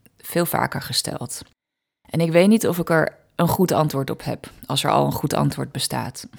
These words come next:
<laughs> Ik leg hem wel iedere keer opnieuw in de week. Want die vraag is mooi en belangrijk. En het leeft bij veel mensen.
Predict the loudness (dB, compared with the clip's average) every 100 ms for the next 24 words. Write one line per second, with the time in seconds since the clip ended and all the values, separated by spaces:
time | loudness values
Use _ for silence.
0 | -14 -10 -10 -12 -20 -20 -20 -20 -16 -4
1 | 0 2 6 6 4 2 2 0 2 0
2 | 2 0 0 4 4 4 2 4 2 2
3 | -6 -18 _ _ _ _ _ _ _ -4
4 | -2 -2 -4 -6 -6 -2 -2 0 0 4
5 | 6 6 4 2 2 2 0 0 -4 -8
6 | -14 -20 -20 -20 -12 -2 0 4 4 4
7 | 0 -6 -6 -6 -6 -4 -4 -6 -8 -12